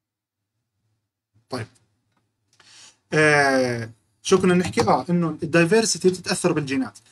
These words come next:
كيف يعني؟ يعني إذا أنت هون بدك تصنع مثلًا جسم مضاد، تمام؟ هذا الجسم المضاد مكون من،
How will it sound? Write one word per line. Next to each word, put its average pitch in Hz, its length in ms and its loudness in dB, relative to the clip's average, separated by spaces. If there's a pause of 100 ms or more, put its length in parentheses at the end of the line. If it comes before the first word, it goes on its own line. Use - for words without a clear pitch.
(160)
كيف 226 220 2
يعني؟ 131 240 -2
يعني 160 220 4
إذا 202 260 2
أنت 202 140 -2
هون 202 220 4
بدك 175 180 0
تصنع 185 340 0
مثلًا 180 320 2
جسم 175 320 0
مضاد، 127 220 -10 (340)
تمام؟ 160 200 0 (320)
هذا 208 120 4
الجسم 202 280 -2
المضاد 185 300 4
مكون 190 340 2
من، 185 280 2